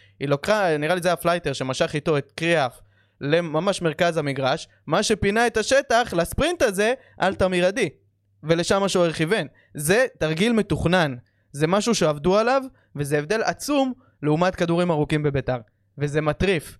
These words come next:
כי לא תגיד שאור חן בוים הוא, הוא, הוא, הוא סבבה, הוא מאמן סבבה, כן? הוא עושה דברים טובים ב-, בנוף הגליל, אבל הוא לא איזה מאמן על.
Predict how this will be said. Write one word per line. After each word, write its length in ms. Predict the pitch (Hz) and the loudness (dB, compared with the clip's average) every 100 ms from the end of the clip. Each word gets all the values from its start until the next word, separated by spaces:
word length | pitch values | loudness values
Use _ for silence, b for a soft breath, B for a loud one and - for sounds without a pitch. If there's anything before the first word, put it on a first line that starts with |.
| _ _ | _ _
כי 80 | 165 | 0
לא 100 | 214 | 2
תגיד 300 | - 349 339 | 2 0 2
שאור 240 | 254 226 220 | 4 2 2
חן 200 | 214 202 | 0 2
בוים 180 | 202 | 2
הוא, 80 | 196 165 | 2 2
הוא, 100 | 151 147 | 0 -2
הוא, 180 | 170 208 | 0 0
הוא 180 | 190 151 | 2 0
סבבה, 320 | 160 190 202 | 2 0 0
הוא 80 | 165 | 0
מאמן 560 | 139 147 196 185 170 156 | 0 2 0 -2 -6 -2
סבבה, 360 | 175 220 143 113 123 | 0 0 -2 -8 -4
כן? 160 | 151 | -2
הוא 80 | 151 | -2
עושה 180 | 127 156 | -6 -4
דברים 220 | 165 175 | -2 -2
טובים 340 | 170 170 202 196 | -2 0 0 0
ב-, 300 | 190 147 135 | 0 0 0
בנוף 220 | 131 123 | -4 -4
הגליל, 280 | 127 120 123 | -4 -2 -2
אבל 120 | 127 | 0
הוא 100 | 135 | 2
לא 80 | 196 | 2
איזה 160 | 220 202 | 0 0
מאמן 260 | 156 156 - | 0 -2 -2
על. 220 | 135 | -2